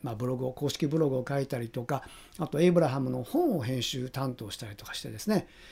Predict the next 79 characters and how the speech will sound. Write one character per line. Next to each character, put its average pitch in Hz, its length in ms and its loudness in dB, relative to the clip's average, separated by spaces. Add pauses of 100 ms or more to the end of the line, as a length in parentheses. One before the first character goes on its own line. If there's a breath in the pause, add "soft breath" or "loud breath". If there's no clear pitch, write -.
(300 loud breath)
え 147 260 4
ー、 - 20 0
そ 160 140 4
う - 20 8
い 143 40 8
う - 20 8
役 139 220 4
割 147 240 6
り 117 60 2
を 101 40 -4
担 117 240 -4
っ - 100 -8
た 101 100 -14
と - 140 -18 (320)
い 180 140 4
う 170 160 10
感 143 240 2
じ 131 100 2
の 208 100 6
位 196 40 0
置 135 160 -4
づ 110 120 -8
け 101 160 -8
の 104 120 -8
人 101 220 -10
間 98 160 -12
で 98 80 -14
す。 - 180 -10 (300 soft breath)
そ 254 140 4
れ 330 120 10
以 - 20 10
来、 226 280 8 (360 soft breath)
え 156 240 8
ー、 143 40 4
引 - 60 -
き 190 80 6
寄 175 60 12
せ 165 100 4
の 160 100 2
法 143 120 -4
則 - 180 -4
か-、 151 200 -4 (100)
関 151 200 2
わ 156 100 6
っ - 60 -8
て、 - 420 6
今 190 200 10
で 208 100 8
は 240 260 8 (320)
自 147 120 4
分 147 120 8
の 135 100 4
方 117 120 -6
法 123 140 0
で 127 100 -2
あ 190 80 4
る 196 200 2
真 160 240 2
実 113 180 -6
の 98 60 -6
引 90 120 -8
き - 80 -8
寄 101 80 -8
せ 120 100 -12
の 104 80 -12
法 127 220 -6
則 180 420 2
を 262 220 8
お 127 60 2
伝 98 260 -8
え 92 40 -12
し - 80 -8
て - 120 -14
い 90 100 -10
る 156 100 -2
っ - 320 -10
て - 80 -10
い 95 140 -12
う 101 40 -16